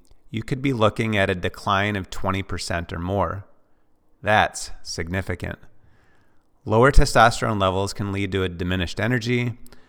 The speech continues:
less muscle mass, a decreased sex drive, and even mood swings. Over time, this could affect your quality of life.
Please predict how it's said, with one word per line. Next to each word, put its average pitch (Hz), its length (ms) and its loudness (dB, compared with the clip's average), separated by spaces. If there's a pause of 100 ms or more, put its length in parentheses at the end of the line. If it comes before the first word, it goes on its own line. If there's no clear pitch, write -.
(160)
less - 280 -2
muscle 107 320 -2
mass, 117 460 -2
a 98 40 -6
decreased 92 540 -8
sex - 240 -2
drive, 117 480 2
and 98 100 -2
even 92 220 -2
mood 95 220 -2
swings. 98 420 -10 (920)
Over 101 200 -2
time, 104 580 4 (200)
this 104 180 0
could - 160 -2
affect 98 420 -2
your 104 80 -6
quality 85 460 -2
of 90 120 -6
life. 113 440 -4